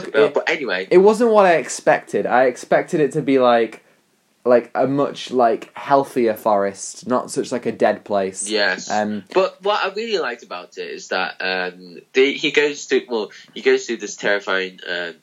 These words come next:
Speaker 1: camp where people just don't talk to each other.
Speaker 2: Yeah,
Speaker 1: and, uh,
Speaker 2: it's pretty
Speaker 1: and they get
Speaker 2: creepy.
Speaker 1: tortured by this, this woman, and then he goes through this, this little place, this little garden.
Speaker 2: Yes.
Speaker 1: I like that because it just juxtaposes, ju-, juxtaposition-,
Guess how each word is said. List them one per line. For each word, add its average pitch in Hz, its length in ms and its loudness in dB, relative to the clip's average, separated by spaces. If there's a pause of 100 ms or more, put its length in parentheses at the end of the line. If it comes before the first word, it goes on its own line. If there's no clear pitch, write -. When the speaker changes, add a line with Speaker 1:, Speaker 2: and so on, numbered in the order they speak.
(220)
Speaker 1:
camp 92 500 -8
where 80 160 -8
people 92 320 -12
just - 180 -18
don't 85 180 -10
talk 92 240 -4
to 95 120 -12
each - 160 -10
other. 101 80 -2
Speaker 2:
Yeah, 104 360 2
Speaker 1:
and, 98 80 -6
uh, 82 40 -4
Speaker 2:
it's 80 260 -4
pretty 131 260 0
Speaker 1:
and - 140 -6
they 110 60 0
get 113 220 2
Speaker 2:
creepy. - 120 -2
Speaker 1:
tortured - 280 -6
by 104 140 -2
this, - 260 -16 (640)
this - 220 -20
woman, 175 380 -2 (240)
and 139 140 -4
then 160 280 -2 (320)
he 143 60 -8
goes 170 340 -4
through 139 360 -10
this, - 420 -12
this - 300 -14
little 113 240 -8
place, 110 440 -4 (100)
this - 360 -8
little 117 200 -6 (180)
garden. 101 440 -8 (140)
Speaker 2:
Yes. 120 340 0
Speaker 1:
I 135 100 2
like - 160 -4
that - 180 -10
because - 180 -16
it - 100 -16
just - 320 -20
juxtaposes, 92 720 -6 (160)
ju-, - 180 -10 (440)
juxtaposition-, - 960 -8